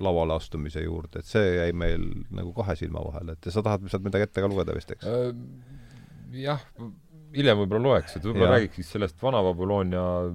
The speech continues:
Speaker 2: babülooniakeelsest müüdist nimega Atrahasis, et seal on põhjalikumalt juttu
Speaker 1: Inimese.
Speaker 2: inimese loomisest just.
Speaker 1: Aga kuidas see nüüd tuleb sellesse,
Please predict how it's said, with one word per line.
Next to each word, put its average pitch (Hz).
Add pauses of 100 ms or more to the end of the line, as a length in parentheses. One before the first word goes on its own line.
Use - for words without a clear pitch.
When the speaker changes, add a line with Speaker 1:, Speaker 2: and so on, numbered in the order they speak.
(160)
Speaker 2:
babülooniakeelsest 90
müüdist 73
nimega 76
Atrahasis, 80
et -
seal 90
on 73 (100)
põhjalikumalt 73
juttu 71 (420)
Speaker 1:
Inimese. 90
Speaker 2:
inimese 80
loomisest 71
just. 71
Speaker 1:
Aga 123
kuidas 156
see 120
nüüd 117
tuleb 123
sellesse, 110